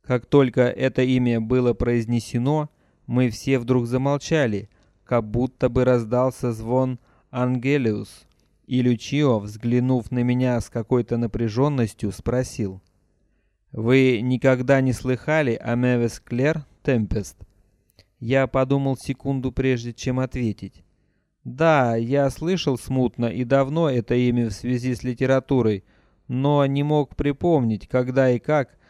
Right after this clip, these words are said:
потому что я никогда не обращал внимания на имена женщин,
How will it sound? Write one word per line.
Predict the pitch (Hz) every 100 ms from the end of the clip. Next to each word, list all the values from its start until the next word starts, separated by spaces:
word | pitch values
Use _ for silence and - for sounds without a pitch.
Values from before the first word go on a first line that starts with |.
| _ _
потому | 120 117 139 147
что | 131 147
я | 143 143
никогда | 139 143 139 143
не | 139
обращал | 139 139 139 - 143
внимания | 131 139 147 165 151 120 110
на | 113 117
имена | 120 123 120
женщин, | 110 123 113 - 110